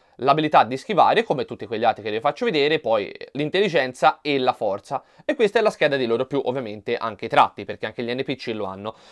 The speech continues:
Quindi mettiamo caso che ancora l'azione dei giocatori hanno altri movimenti, si può andare ad attaccare in corpo a corpo e si può andare ad attaccare a distanza. Quando iniziate l'avventura nella fase di porto dovete sempre comprare l'equipaggiamento, o lo potete trovare anche nelle avventure.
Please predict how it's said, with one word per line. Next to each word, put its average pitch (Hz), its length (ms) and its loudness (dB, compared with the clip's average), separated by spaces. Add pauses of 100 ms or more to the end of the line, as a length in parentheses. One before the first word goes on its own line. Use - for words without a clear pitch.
(120)
Quindi 190 240 2
mettiamo 214 320 2
caso 208 300 4
che 180 100 -2
ancora 147 300 4
l'azione 127 280 2
dei 123 120 -2
giocatori 214 480 4
hanno 127 260 2
altri 123 240 4
movimenti, 180 640 0 (400)
si - 220 2
può 240 100 6
andare 143 480 6
ad 147 160 2
attaccare 131 680 4
in 240 200 2
corpo 156 300 4
a 151 80 0
corpo 123 480 2
e 202 80 0
si 247 100 -4
può 262 120 6
andare 202 200 6
ad 208 60 0
attaccare 156 340 4
a 143 60 2
distanza. 117 680 -4 (280)
Quando 262 520 6
iniziate 175 520 2
l'avventura 143 680 2
nella 127 200 0
fase 143 240 4
di 139 100 0
porto 123 380 2
dovete 196 300 2
sempre 208 320 0
comprare 165 360 4
l'equipaggiamento, 123 920 -4
o 233 100 10
lo 185 120 8
potete 165 300 0
trovare 127 340 4
anche 120 160 -8
nelle 113 180 -2
avventure. 107 500 -8